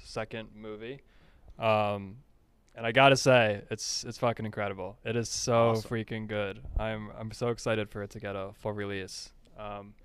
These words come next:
Speaker 1: Dakota Johnson, I think, well, one, I think this movie confirmed that she's my favorite actress working today.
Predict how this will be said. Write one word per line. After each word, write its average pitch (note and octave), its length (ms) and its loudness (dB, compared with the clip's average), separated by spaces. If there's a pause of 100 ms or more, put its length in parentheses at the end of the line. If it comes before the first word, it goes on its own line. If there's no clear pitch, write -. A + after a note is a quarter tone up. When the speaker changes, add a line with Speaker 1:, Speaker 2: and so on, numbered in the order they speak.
(600)
Speaker 1:
Dakota D3 380 4
Johnson, C#3+ 420 4
I C3+ 120 4
think, D3+ 400 -2 (340)
well, C3 120 6
one, D3 400 12
I A#2+ 120 0
think D3 140 2
this C#3 120 -2
movie C#3+ 200 2
confirmed B2 640 0
that G#2+ 220 0
she's A2+ 360 -4
my A2 180 -2
favorite G#2+ 580 -2
actress G2+ 520 -6
working A2 280 -12
today. G#2+ 380 -12